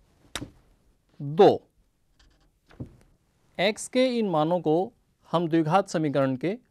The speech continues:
मूल कहते हैं या सामान्य भाषा में हम इन्हें द्विघात समीकरण का हल भी कहते हैं। आइए इसी विधि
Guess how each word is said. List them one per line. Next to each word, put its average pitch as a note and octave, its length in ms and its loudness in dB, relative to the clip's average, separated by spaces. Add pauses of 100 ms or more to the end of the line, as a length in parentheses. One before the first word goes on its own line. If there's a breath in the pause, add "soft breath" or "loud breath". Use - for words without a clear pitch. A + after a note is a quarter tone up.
(320)
मूल F#3 380 4
कहते B2 340 -4
हैं G2 180 -10 (360)
या F#3 300 4 (220)
सामान्य G3 440 0
भाषा D#3+ 320 0
में D#3+ 240 -4 (360)
हम F#3 260 0
इन्हें D#3 340 -2 (300)
द्विघात D#3 360 0
समीकरण C3+ 440 -2
का D#3+ 200 -6 (420)
हल F3 340 2 (240)
भी D3+ 160 0
कहते G#2+ 320 -6
हैं। G#2+ 180 -18 (960)
आइए G3 340 2 (840)
इसी F3+ 260 0
विधि F#3+ 380 2